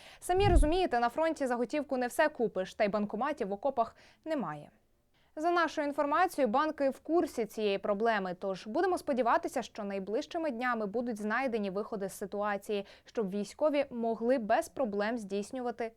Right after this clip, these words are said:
необхідні платежі. Ще одна цікава інформація щодо фінансового моніторингу по країні. Напередодні президент Володимир Зеленський у традиційному вечірньому зверненні повідомив, що за результатами чисельних перевірок різних фондів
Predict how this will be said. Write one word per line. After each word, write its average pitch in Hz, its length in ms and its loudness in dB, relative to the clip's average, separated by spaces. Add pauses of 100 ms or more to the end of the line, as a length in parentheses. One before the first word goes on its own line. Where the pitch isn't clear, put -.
(100)
необхідні 208 520 -8
платежі. 175 540 -10 (1300)
Ще 370 260 8
одна 302 160 4
цікава 285 360 2
інформація 294 600 4
щодо 302 360 4
фінансового 254 680 -2
моніторингу 233 680 0
по 226 120 -4
країні. 240 540 0 (140)
Напередодні 269 680 0
президент 208 480 -6
Володимир 226 400 -2
Зеленський 208 540 -4
у 196 40 -2
традиційному 277 760 -2
вечірньому 226 600 -2
зверненні 240 520 -4
повідомив, 220 600 -2 (260)
що 269 220 0
за 247 180 0
результатами 285 760 2
чисельних 294 680 -2
перевірок 220 600 0
різних 214 380 -2 (100)
фондів 294 360 -2